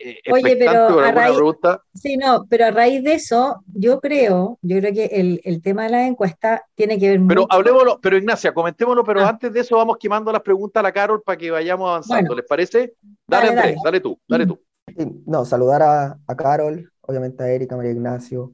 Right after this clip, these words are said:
Speaker 3: María Ignacia, la de al lado. Eh, preguntarle a Carol,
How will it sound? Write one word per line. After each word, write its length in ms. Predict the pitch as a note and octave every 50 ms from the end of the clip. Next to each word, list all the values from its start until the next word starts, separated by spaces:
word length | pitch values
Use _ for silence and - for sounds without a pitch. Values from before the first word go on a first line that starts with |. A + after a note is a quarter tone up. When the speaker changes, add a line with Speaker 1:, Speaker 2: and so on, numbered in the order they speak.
| _ _ -
Speaker 3:
María 180 | - C3+ C#3 C3+
Ignacia, 300 | B2 C3 C3+ C#3 C#3+ C#3
la 100 | B2+ B2
de 60 | A#2+
al 80 | A#2+ B2
lado. 280 | B2+ B2+ C#3 C#3+ C#3+ - _ _ _ _ _ _ _ _ _ - D3
Eh, 540 | D3 D3 D3 D3 D3 C#3+ C#3+ C#3+ C#3 C3+ - - - -
preguntarle 540 | D3+ D3+ D3 D3 C#3+ D3 E3+ E3+ F#3 F#3+ F#3
a 40 |
Carol, 640 | E3+ F3 F3 F#3 G3 G3+ G3+ G3+ G3+ G3 E3+ - -